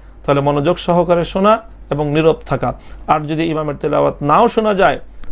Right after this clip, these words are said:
তখন মনোযোগ সহকারে শুনতে না পারলেও তখন আমার দায়িত্ব হলো নীরব থাকা।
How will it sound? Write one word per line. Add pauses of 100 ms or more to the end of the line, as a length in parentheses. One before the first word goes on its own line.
(160)
তখন
মনোযোগ
সহকারে
শুনতে
না
পারলেও (460)
তখন
আমার
দায়িত্ব
হলো
নীরব
থাকা।